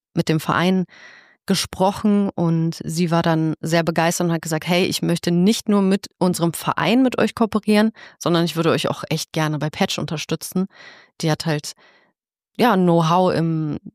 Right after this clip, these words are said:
Marketing, aber auch so, ähm,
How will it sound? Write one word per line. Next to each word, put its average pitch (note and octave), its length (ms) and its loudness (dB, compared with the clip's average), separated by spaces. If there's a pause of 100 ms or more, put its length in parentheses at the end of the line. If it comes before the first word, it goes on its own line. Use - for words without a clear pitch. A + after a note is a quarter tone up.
(400)
Marketing, F3+ 680 0
aber D3+ 220 0
auch D#3+ 140 -2
so, D#3 580 -2 (100)
ähm, C#3+ 440 -6